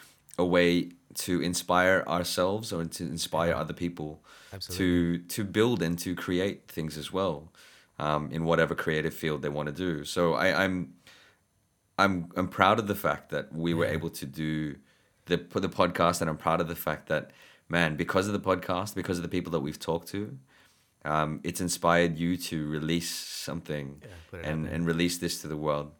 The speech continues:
Speaker 1: Um, and I was gonna say, like, the, the asking, asking you the question about success,
Speaker 2: Mm-hmm.
Speaker 1: um, your, the way that you oriented your goal before was you wanted to be signed, you wanted to do
Speaker 2: Mm.
Speaker 1: full-time music, you wanted to,
Speaker 2: Followers, money,
Speaker 1: um,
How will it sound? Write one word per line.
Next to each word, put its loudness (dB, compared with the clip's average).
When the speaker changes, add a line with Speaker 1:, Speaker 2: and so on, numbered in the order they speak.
Speaker 1:
Um, 2
and 10
I 12
was 6
gonna 6
say, 4
like, 2
the, 2
the -6
asking, 0
asking -2
you 0
the -2
question -4
about -2
success, -2
Speaker 2:
Mm-hmm. -6
Speaker 1:
um, 2
your, 6
the 0
way 6
that 6
you 4
oriented 0
your -2
goal 2
before 2
was -2
you -4
wanted 0
to -12
be -8
signed, -2
you -6
wanted -6
to -12
do -4
Speaker 2:
Mm. -6
Speaker 1:
full-time -8
music, -8
you -10
wanted -4
to, -6
Speaker 2:
Followers, -6
money, -8
Speaker 1:
um, -6